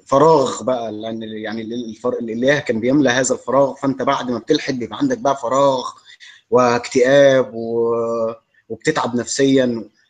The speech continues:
أنا ارتحت جدًا نفسيًا بعد ال-، بعد ما قررت إن أنا أركن الغيبيات على جنب، لأن كل الحاجات اللي أنا كنت بحاول أبررها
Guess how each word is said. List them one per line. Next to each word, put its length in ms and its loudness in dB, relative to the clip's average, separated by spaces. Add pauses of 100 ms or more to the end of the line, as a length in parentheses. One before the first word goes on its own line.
(120)
أنا 140 4
ارتحت 340 -2
جدًا 260 0
نفسيًا 420 0
بعد 340 0
ال-، 420 -10 (160)
بعد 240 -2
ما 100 0
قررت 360 -2
إن 100 0
أنا 460 0 (1040)
أركن 260 2
الغيبيات 480 2
على 140 -4
جنب، 300 0 (160)
لأن 560 2 (120)
كل 260 4
الحاجات 340 0
اللي 100 0
أنا 80 2
كنت 200 -6
بحاول 340 2
أبررها 580 0